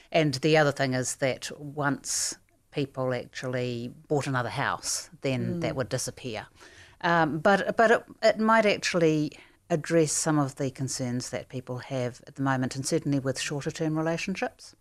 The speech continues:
Speaker 2: Right.
Speaker 1: Um, but I think that probably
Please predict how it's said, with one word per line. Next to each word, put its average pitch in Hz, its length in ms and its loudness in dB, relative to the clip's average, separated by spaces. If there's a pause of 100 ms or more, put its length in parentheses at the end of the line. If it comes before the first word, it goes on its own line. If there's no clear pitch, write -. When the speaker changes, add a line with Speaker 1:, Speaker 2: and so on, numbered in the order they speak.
(180)
Speaker 2:
Right. 202 420 -4 (200)
Speaker 1:
Um, 151 440 -2 (380)
but 175 500 2 (300)
I 185 100 0
think 208 260 0
that - 260 0
probably 139 600 -2